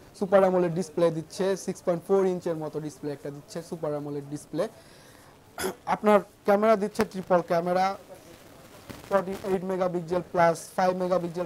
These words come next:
plus eight megapixel একটা camera দিচ্ছে। ফ্রন্টে দিচ্ছে টোয়েন্টি মেগাপিক্সেলের camera। আপনি পাচ্ছেন ছয় হাজার এমএএইচের মতো একটা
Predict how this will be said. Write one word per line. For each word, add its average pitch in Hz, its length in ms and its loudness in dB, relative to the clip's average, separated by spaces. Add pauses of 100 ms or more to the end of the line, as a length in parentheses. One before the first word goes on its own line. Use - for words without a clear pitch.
plus 165 300 -6
eight 202 220 0
megapixel 156 480 -6
একটা 147 160 -10
camera 151 300 -8
দিচ্ছে। 156 300 -12 (140)
ফ্রন্টে 190 320 -4
দিচ্ছে 190 240 -8
টোয়েন্টি 214 380 -4
মেগাপিক্সেলের 151 680 -8
camera। 127 280 -14 (800)
আপনি 214 260 0
পাচ্ছেন 220 440 0 (420)
ছয় 190 220 4
হাজার 208 260 6
এমএএইচের 196 380 2
মতো 175 280 -8
একটা 170 280 -8